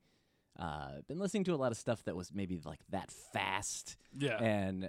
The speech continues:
Speaker 1: uh, I remember, like, being able to listen to it and, like, for the, usually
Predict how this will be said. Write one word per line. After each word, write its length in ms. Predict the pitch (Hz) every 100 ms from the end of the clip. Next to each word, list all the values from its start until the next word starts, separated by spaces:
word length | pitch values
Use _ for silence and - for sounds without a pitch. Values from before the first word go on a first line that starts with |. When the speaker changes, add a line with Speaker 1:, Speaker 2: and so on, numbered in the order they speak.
| -
Speaker 1:
uh, 480 | 92 90 87 85 82
I 80 | 80
remember, 360 | 104 123 135 131
like, 180 | 127 123
being 160 | 175
able 120 | 202
to 60 | 175
listen 280 | 160 175 170
to 200 | - 165
it 60 | 135
and, 140 | 131
like, 200 | 120 107
for 120 | -
the, 260 | 147 139 139
usually 500 | 202 220 196 185